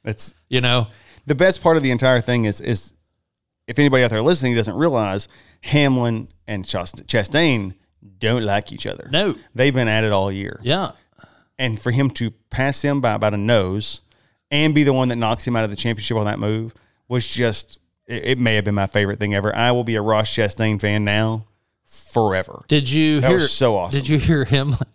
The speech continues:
Speaker 2: <laughs> Hamlin's line? When
Speaker 1: No, he just said,
Speaker 2: on
Speaker 1: "I
Speaker 2: the
Speaker 1: did, was it something like, 'We just got knocked out by that'?" Or what? I mean, I,
Speaker 2: It's
Speaker 1: but
Speaker 2: like,
Speaker 1: the
Speaker 2: "I guess we just lost this thing." So,
Speaker 1: Yeah.
Speaker 2: yeah.
Speaker 1: And it was it, right?
Speaker 2: That was
Speaker 1: I mean,
Speaker 2: it.
Speaker 1: like, it was just like, "Oh, oh, wow."
Speaker 2: You know, I mean, and they're hot off of a bunch of fresh news this week 'cause,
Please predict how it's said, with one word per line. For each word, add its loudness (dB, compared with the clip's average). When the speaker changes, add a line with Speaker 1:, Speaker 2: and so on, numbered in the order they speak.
Speaker 2:
<laughs> -20
Hamlin's -2
line? -2
When -4
Speaker 1:
No, 0
he 2
just 4
said, 6
Speaker 2:
on 4
Speaker 1:
"I 0
Speaker 2:
the 0
Speaker 1:
did, -2
was 4
it -4
something 2
like, 2
'We 2
just -4
got 2
knocked 0
out 2
by 4
that'?" 4
Or 0
what? 2
I -2
mean, 4
I, 6
Speaker 2:
It's 2
Speaker 1:
but 2
Speaker 2:
like, -6
Speaker 1:
the -2
Speaker 2:
"I 2
guess 0
we 2
just -2
lost 0
this -4
thing." -8
So, -2
Speaker 1:
Yeah. 2
Speaker 2:
yeah. -8
Speaker 1:
And 6
it 6
was 4
it, 8
right? 2
Speaker 2:
That 4
was 6
Speaker 1:
I 6
mean, 8
Speaker 2:
it. 4
Speaker 1:
like, 0
it 2
was 0
just -6
like, -2
"Oh, -2
oh, 0
wow." 0
Speaker 2:
You 2
know, 4
I 6
mean, 2
and 2
they're 2
hot 2
off 0
of -4
a -4
bunch -4
of -4
fresh -2
news -2
this -8
week -8
'cause, -8